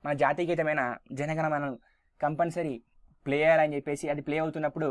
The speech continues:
ప్రతి పౌరుడు నిల్చోవాలని చెప్పేసి సుప్రీంకోర్టు తీర్పునిచ్చింది.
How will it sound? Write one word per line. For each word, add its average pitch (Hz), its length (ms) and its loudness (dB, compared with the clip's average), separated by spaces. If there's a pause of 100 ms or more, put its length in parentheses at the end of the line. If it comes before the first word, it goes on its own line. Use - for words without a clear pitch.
ప్రతి 135 340 0
పౌరుడు 160 320 0 (580)
నిల్చోవాలని 151 500 2
చెప్పేసి 139 360 -2 (4000)
సుప్రీంకోర్టు 156 560 -2 (1080)
తీర్పునిచ్చింది. 170 520 -2